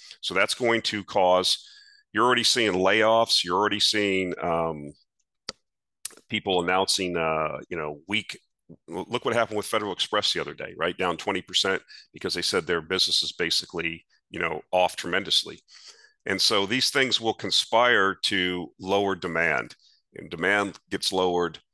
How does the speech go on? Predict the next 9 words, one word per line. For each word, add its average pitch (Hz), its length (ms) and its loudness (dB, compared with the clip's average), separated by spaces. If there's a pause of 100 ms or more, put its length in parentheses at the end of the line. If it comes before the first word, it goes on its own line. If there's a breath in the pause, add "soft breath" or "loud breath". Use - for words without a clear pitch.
(280)
uh, 78 180 -4
prices 87 460 0
come 76 240 -6
down, 58 280 -4 (160)
okay? 92 320 -4 (380 loud breath)
But - 120 -10
this 113 200 2
is - 160 0 (100)
all 92 480 4